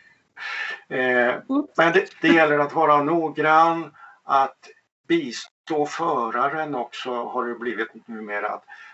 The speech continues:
Speaker 1: eh, se var konkurrenter är och att, eh, hålla uppsikt, eh, välja spår och he-, hela tiden informera föraren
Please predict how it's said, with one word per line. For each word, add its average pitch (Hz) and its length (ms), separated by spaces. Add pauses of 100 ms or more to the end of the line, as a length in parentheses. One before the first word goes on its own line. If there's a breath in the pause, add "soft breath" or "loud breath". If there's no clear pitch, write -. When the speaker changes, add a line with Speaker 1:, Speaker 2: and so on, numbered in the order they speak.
(140 loud breath)
Speaker 1:
eh, 110 400 (300 soft breath)
se 131 300
var 120 360
konkurrenter 113 960 (420)
är 117 380
och 107 260
att, - 220
eh, 113 300
hålla 110 440
uppsikt, - 800 (440 loud breath)
eh, 110 280 (120)
välja 110 460
spår 107 680 (540 loud breath)
och - 140
he-, - 240
hela - 260
tiden 120 240
informera 120 840
föraren 110 800